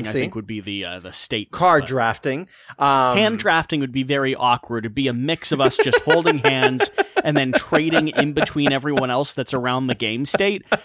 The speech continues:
Speaker 2: Look, I'm not saying I'm not against it. I'm just saying it's an entirely different gameplay experience.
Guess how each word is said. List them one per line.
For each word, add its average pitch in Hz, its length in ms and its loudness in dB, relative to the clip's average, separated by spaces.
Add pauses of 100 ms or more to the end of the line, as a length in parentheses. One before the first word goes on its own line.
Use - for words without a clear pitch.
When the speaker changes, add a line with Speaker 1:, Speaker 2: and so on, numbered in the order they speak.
(140)
Speaker 2:
Look, 160 240 4 (100)
I'm 156 240 2
not 185 240 4
saying 185 360 0
I'm 151 120 0
not 147 180 2
against 185 480 0
it. 113 160 -4 (320)
I'm 139 160 0
just 160 260 -2
saying 165 300 0
it's 151 160 -4
an 139 80 -2
entirely 170 640 0
different 135 420 -4
gameplay 123 480 -2
experience. 113 840 -4